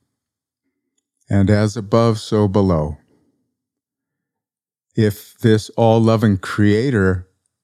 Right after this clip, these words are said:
made this world in order to enjoy itself, in order to learn how to love itself fully, to learn how to remember its oneness with itself,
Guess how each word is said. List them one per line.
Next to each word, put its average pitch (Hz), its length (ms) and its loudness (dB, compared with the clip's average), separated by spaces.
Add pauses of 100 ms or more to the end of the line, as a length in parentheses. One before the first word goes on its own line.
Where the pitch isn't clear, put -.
(120)
made 127 520 -2
this 127 320 -4
world 104 440 2
in 101 360 0
order 113 360 2
to 101 460 -2 (1200)
enjoy 104 540 2
itself, 107 640 -4
in 98 320 0
order 98 300 -2
to 95 380 -2
learn 98 400 -2
how 92 240 0
to 87 340 -4
love 95 320 -2
itself 92 420 -6
fully, 104 480 -6 (1200)
to 107 140 -2
learn 104 300 2
how 101 240 0
to - 180 -6
remember 98 580 2
its 92 220 -2
oneness 95 460 -2
with 98 180 -6
itself, 98 600 -8